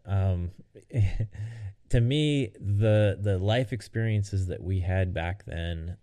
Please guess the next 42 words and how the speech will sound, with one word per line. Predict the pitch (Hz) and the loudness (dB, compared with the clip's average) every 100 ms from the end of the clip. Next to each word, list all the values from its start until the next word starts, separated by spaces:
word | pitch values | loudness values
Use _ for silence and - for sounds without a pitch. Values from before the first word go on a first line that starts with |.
| - | -10
and | 85 82 80 80 80 - | -8 -6 -8 -10 -12 -14
the, | 76 76 69 - _ 65 76 | -12 -12 -14 -18 _ -20 -16
the, | 76 73 - - _ | -14 -14 -16 -20 _
the, | 90 82 113 | -10 -10 -8
the | 95 | -4
lessons | 87 90 101 - 101 87 | 0 2 0 2 2 2
that | 87 | -4
we | 87 92 | -4 -2
learned | 82 82 87 85 | -2 -4 -4 -4
all | 80 92 | -4 -2
the | 92 | -2
way | 85 | -2
up | 85 - | -4 -6
to | 78 | -10
this | 82 - | -10 -12
point, | - 87 85 - - - - - _ _ _ _ _ _ _ - | -10 -8 -6 -8 -16 -20 -20 -20 _ _ _ _ _ _ _ -16
I | 98 - - - | -14 -14 -16 -6
guess | 98 113 - | 0 2 2
I'd | 113 113 101 - | 2 2 0 0
probably | 95 113 | 2 4
wanna | 113 107 | 4 2
change | 101 107 107 101 | 2 0 0 2
some | 110 | 2
of | |
the | 101 | 4
things | 104 104 | 4 2
that | 101 | 2
happened. | 101 101 107 117 117 101 - _ _ _ _ - | 2 0 0 0 0 -2 -4 _ _ _ _ -8
But | 98 - | -8 -6
to | 92 | -4
be | 85 | 0
honest, | 92 117 113 - - | 2 2 0 -6 -14
I | 98 | -10
think | - 98 | -4 -2
that | 101 85 | -4 -6
I'm | 82 | -6
a | 82 | -2
better | 92 101 | 0 0
person | 101 104 101 107 101 | 2 2 2 2 2
because | 98 85 82 | 2 -2 -4
of | 62 | -8
'em | 55 95 | -8 -10